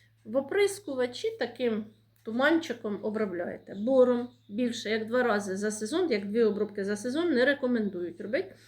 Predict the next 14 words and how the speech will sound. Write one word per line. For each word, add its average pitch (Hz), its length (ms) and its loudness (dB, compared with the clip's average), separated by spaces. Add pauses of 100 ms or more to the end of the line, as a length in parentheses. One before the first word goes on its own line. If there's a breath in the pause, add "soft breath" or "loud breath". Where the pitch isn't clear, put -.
(380 loud breath)
Бо, 240 100 -4
чесно, 294 320 -2
я 233 100 0
бачила 233 420 -2
також 208 400 -8
у 196 60 -8
Фейсбуці, 226 520 -6
траплялось, 226 640 2 (1080 soft breath)
ну, 262 380 2 (120)
<laughs> 262 140 -2
жіночка 269 640 2
обробляє 269 520 2
кальцієм. 208 640 -4 (520 loud breath)
Людина, 226 680 0